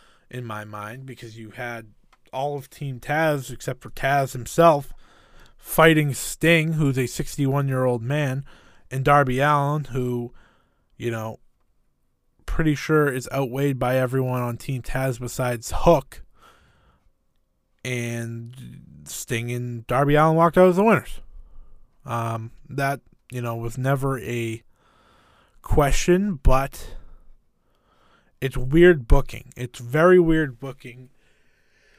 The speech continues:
And I wonder what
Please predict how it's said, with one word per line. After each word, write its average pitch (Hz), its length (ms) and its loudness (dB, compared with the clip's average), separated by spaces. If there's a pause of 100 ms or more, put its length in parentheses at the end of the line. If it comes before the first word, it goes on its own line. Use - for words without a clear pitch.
(440)
And 185 140 0
I 202 140 6
wonder 196 680 4 (2750)
what 208 240 -2